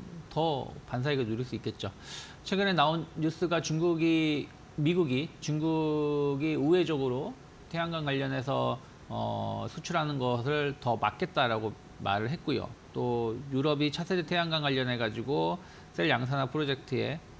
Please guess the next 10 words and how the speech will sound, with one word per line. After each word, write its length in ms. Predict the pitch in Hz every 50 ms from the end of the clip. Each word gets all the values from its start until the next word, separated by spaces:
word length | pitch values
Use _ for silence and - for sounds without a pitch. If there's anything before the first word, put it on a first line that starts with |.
| -
어, 520 | 104 101 98 98 95 95 95 98 98 107 110
하나솔루션이 580 | 120 151 151 139 - - 151 147 143 - 135 127
참여할 340 | - - 165 170 170 160 151
수 80 | - 131
있다는 360 | 123 131 123 123 120 117 113
것도 240 | 110 104 - 156 151
전 160 | 135 120 -
긍정적으로 420 | - - 131 139 139 127 117 -
평가하고 300 | - 143 131 143 135 117
있습니다. 420 | 104 - - 113 107 107 - -